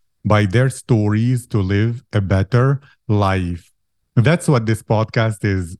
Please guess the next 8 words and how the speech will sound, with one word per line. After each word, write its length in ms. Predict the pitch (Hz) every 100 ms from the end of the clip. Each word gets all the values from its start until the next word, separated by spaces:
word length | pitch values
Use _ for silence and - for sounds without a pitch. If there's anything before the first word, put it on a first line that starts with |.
| _
all 260 | 113 107 95
about. 640 | 85 101 98 87 87 - _ _ _ _
My 420 | 110 117 135 156 147
guest 360 | 113 117 131
today 480 | 117 95 104 139 170
is 160 | 107 -
Tatiana 840 | 113 104 110 101 104 131 165 156 127
Gordienko. 1080 | 98 113 107 107 107 98 92 - 87 85 90